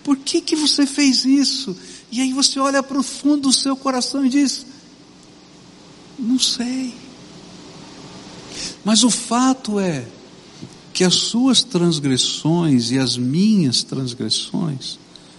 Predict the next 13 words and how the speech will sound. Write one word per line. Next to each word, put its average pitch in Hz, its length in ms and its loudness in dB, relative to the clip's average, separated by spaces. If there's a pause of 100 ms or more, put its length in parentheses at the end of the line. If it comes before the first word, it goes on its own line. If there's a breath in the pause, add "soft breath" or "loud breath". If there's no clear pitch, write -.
(340 loud breath)
não 185 160 4
afetam 180 580 2
só 123 260 -2
a 110 60 0
gente, 110 560 -8 (2250)
afetam 143 680 2 (300)
todo 185 260 4
mundo 127 280 0
que 123 120 -4
tá 113 180 -4
à 110 40 0
nossa 107 380 -2
volta. 104 520 -10